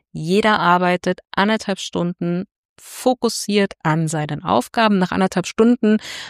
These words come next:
machen wir quasi vom fokussierten Arbeiten zwanzig Minuten Pause, treffen uns alle in der Teeküche, jeder bringt seine Post-it-Zettel mit, auf denen irgendwelche Fragen stehen, die er in der Runde klären muss oder eben auch von mir aus bilateral.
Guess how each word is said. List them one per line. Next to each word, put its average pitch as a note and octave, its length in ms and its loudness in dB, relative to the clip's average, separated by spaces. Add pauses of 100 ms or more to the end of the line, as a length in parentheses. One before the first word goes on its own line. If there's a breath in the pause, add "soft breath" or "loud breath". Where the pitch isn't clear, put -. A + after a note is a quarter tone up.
machen F#3 460 2
wir F3+ 100 4
quasi E3 560 -6
vom D3+ 220 -6
fokussierten B3+ 580 0
Arbeiten E3 800 0
zwanzig D#3+ 460 -4
Minuten D3+ 400 -4
Pause, A#3 580 2 (540 loud breath)
treffen E3+ 340 -2
uns D#3+ 140 -4
alle E3 160 0
in F3 60 0
der F3+ 120 0
Teeküche, G#3+ 920 0
jeder F3 320 0
bringt E3+ 360 -2
seine D#3+ 240 -2
Post-it-Zettel - 640 -2
mit, F3 240 0
auf D3+ 200 -4
denen E3 320 -2
irgendwelche D#3+ 440 -4
Fragen F#3+ 380 -2
stehen, E3+ 340 -2
die D#3+ 140 -2
er D#3+ 160 0
in F3+ 100 0
der E3+ 80 2
Runde G3+ 300 4
klären F3 400 -2
muss E3+ 200 -2
oder D3 220 -4
eben D#3 160 -4
auch D3 140 -8
von D#3+ 180 -8
mir D#3+ 100 -4
aus E3+ 120 -8
bilateral. F#3 720 2